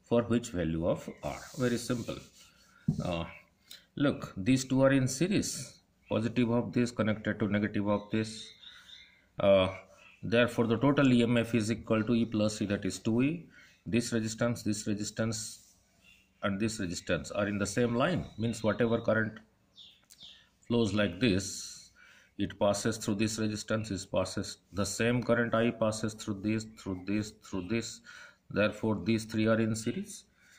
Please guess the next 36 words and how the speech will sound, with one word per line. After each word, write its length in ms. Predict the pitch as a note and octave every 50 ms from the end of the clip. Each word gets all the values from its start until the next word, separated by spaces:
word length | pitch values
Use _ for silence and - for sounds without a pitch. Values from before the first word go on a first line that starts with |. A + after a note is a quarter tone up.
| - - _ _ _
So 180 | - - - A2
the 100 | G#2 G#2+
effective 480 | A2 A2 A2 - C#3+ C3+ - C3 A#2+ A#2
resistance 540 | A#2 A2 A2+ A2 - - A2+ A2 A2 A2
is 140 | A2 F#2+ F2+
R 120 | F#2+ G2+ G#2
one 160 | A#2 A2+ G#2+
plus 260 | G#2+ G2+ F#2+ - -
R 160 | F#2 F#2 - -
two 100 | - C#3+
plus 320 | - - - - - - -
R. 160 | - - - - - - _ _ _ _ _ - - _ - _ _ _
So 160 | - - G#2
your 180 | G2+ G2+ G2 F2+
current 380 | - - B2 B2+ C3+ B2+ B2
is 160 | A#2 F#2+ F#2+
equal 320 | G#2+ - - G2 F#2+ E2+ D#2+
to 320 | - E2 F#2 B2 E3 G3+ - - - - - - _ _ _ _ _ -
total 300 | - A2+ A2+ B2 A#2 G#2 G2
E 100 | G2+ G#2
M 160 | F#2+ F#2 E2
F, 180 | D2 - -
that 160 | - G#2 G2 -
is 180 | F#2+ F2 - - -
two 220 | A#2 A#2 A#2 A#2+ -
E 160 | A2 A2+ B2+
divided 560 | A#2 G#2 G2 E2+ F#2 F#2 F2 F#2+ F#2 E2+ E2+
by 140 | E2 F2+ F2+
R 120 | F2 F#2 F#2+
one 220 | G#2 G#2 G2 F#2
plus 280 | - F#2+ F#2 F2+ - -
R 140 | F2+ F2 - -
two 100 | - F#2+
plus 260 | - - G2 F2+ -
capital 400 | - - A#2+ C3 C#3 - - - C2+
R. 100 | -